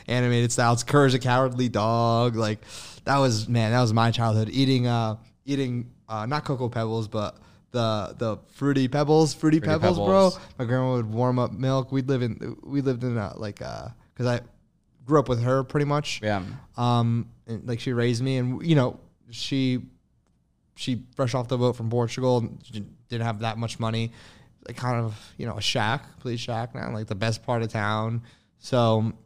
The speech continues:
Speaker 1: Portuguese was what I learned first to speak, and then she was like, "You can learn English in school."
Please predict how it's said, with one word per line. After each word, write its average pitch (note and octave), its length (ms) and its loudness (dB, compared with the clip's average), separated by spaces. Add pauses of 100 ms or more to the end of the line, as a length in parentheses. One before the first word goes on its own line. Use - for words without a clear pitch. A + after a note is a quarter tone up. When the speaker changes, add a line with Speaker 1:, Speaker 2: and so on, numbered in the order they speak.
(180)
Speaker 1:
Portuguese B2 460 0 (100)
was A#2 280 -4
what A#2 140 2
I A2+ 80 2
learned G#2+ 280 0
first A#2 320 -4
to - 60 -6
speak, A2+ 340 -4
and G#2+ 120 -4
then G#2+ 80 -2
she A#2+ 120 -6
was G#2+ 80 -4
like, A2 80 0
"You G#2 100 -4
can A2 100 -4
learn G#2+ 200 0
English G#2+ 580 -4
in A2 140 -6
school." G#2+ 460 -6